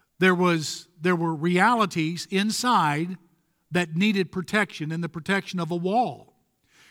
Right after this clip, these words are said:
And so the walls would attract raiders and marauders, thieves and bandits,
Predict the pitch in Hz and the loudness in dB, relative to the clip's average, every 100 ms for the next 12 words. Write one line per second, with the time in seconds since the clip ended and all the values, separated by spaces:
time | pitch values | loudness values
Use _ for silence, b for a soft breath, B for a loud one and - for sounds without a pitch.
0 | b 175 170 214 202 175 160 190 277 220 | b -2 0 2 4 4 0 0 0 0
1 | 180 175 180 180 180 - 233 196 165 156 | -2 -4 -4 -2 -2 0 2 2 2 0
2 | 185 214 240 247 190 165 160 165 185 220 | 2 2 -2 -4 -4 -2 0 4 4 2
3 | 233 240 - - b b b 208 233 262 | -2 -6 -10 -16 b b b 2 4 2
4 | 220 175 165 143 180 214 233 262 247 - | -2 -4 -4 0 0 2 0 -4 -6 -14
5 | - | -20